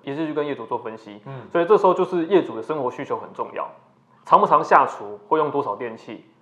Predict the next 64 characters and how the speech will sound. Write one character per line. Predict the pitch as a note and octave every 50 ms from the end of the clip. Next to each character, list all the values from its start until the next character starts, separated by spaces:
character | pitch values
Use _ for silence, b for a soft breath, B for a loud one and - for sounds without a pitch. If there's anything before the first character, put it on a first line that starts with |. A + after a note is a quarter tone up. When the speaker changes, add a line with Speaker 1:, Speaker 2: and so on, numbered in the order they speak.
| _
Speaker 1:
那， | - D#3+ D3+ D#3
Speaker 2:
嗯。 | F3+ F3
Speaker 1:
那 | F3 E3+
用 | F3+ F3
什 | - - - A#2+
么 | G#2 A2
电 | A2+ - C#3 B2
器？ | A#2+ - A#2+ G#2+
有， | A2+ B2+
例 | D3 D#3
如 | D3+ C3+
说 | C#3+ D3
有 | B2 A2+
没 | G#2+ B2+
有 | C3+ B2+
什 | A#2 G#2+
么 | G2+ G2 -
烘 | - C3
碗 | B2 G#2+ G#2
机、 | G2+ - B2 A#2
洗 | - - A2
碗 | G#2+ G2+ G2+
机， | - - A2+ A2+
或 | A2+ B2 B2
是， | A#2+ C3 B2+ A#2+ A#2+ b b b b b b
呃， | b C3 A#2+ A2+ A2+
平 | - C3+ B2+
常 | B2+ B2+
会 | B2+ C3 C3
喜 | - A#2+
欢 | A2+ B2+
用 | C3+ B2+ B2
大 | - D3 B2+ A#2+
功 | B2 B2+ B2+
率 | B2 A#2
的 | A2+
烤 | - - G2+ -
箱， | - B2 A2+ A2 A2 - - - - -
或 | - C#3+
是 | C#3 C#3
大 | D#3 C#3+
功 | C#3+ C#3 C#3+
率 | C#3
的 | C3 A#2
水 | - - A#2 A2+
波 | - C#3+ C#3+ C#3
炉、 | B2 A#2 A#2
气 | A#2 - - D3 C3
炸 | D#3+ C3 A#2+ A#2
锅 | A2+ C3 B2+ B2
等 | B2 A2 G#2+ A#2
等 | B2 A#2 - -
的。 | B2 B2 - -
Speaker 2:
嗯。 | C3+ C3 B2+ A#2 G#2+ -
Speaker 1:
而 | C#3+
且 | C#3+ D3 B2 A#2+ A2+ A2+ A2+ - -
几 | - F3 F3+ E3+
乎 | F3 F#3+
每 | F3+ C#3 B2
天 | - C#3+ D3
下 | D3 - E3 B2 A#2+
厨， | - - - A2 G2+ G#2+
然 | G#2+ A2
后 | C3 C#3 C3+ B2+ A#2+ A#2 A#2 A#2+ - -